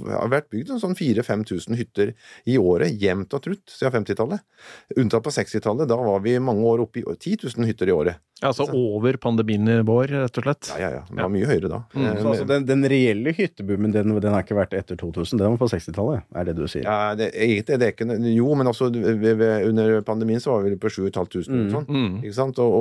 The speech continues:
Speaker 1: og så har vi vært nede i tre og et halvt, liksom, i forbindelse med finanskrisa.
Speaker 3: Mm.
Speaker 1: Det er, så, så det svinger, men hvis du tar det, ø, ta, ta, tar gjennomsnittet, så er det en ganske jevn kurve, kurve. Det var litt, eh,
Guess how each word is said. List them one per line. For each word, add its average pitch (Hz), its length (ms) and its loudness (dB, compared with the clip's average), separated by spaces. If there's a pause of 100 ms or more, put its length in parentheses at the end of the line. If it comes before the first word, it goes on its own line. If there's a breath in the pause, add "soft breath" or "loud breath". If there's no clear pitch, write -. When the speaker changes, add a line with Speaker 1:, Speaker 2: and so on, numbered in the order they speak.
(100)
Speaker 1:
og 110 60 2
så 123 100 -2
har 107 60 0
vi 104 120 -2
vært 107 160 0
nede 98 160 0
i 104 80 -4
tre 87 180 0
og 90 60 4
et 90 160 -2
halvt, 113 240 -4
liksom, 104 220 -4
i - 20 2
forbindelse 92 360 -2
med 101 120 -2
finanskrisa. 90 720 -2
Speaker 3:
Mm. 110 320 -2
Speaker 1:
Det 120 100 -4
er, 131 140 -2
så, 117 160 2
så 113 140 2
det 117 180 4
svinger, 110 240 0
men 113 140 2
hvis 135 100 -8
du - 20 -8
tar 104 220 -2
det, 120 160 0
ø, - 380 0
ta, 110 200 -4
ta, - 140 -6 (320)
tar 110 160 0
gjennomsnittet, 110 640 0
så - 80 0
er - 120 2
det 151 100 -2
en 147 60 -8
ganske 175 440 0
jevn 113 200 2
kurve, 117 680 2
kurve. 123 240 0
Det 143 160 0
var 131 160 -2
litt, 117 320 -6
eh, 113 880 0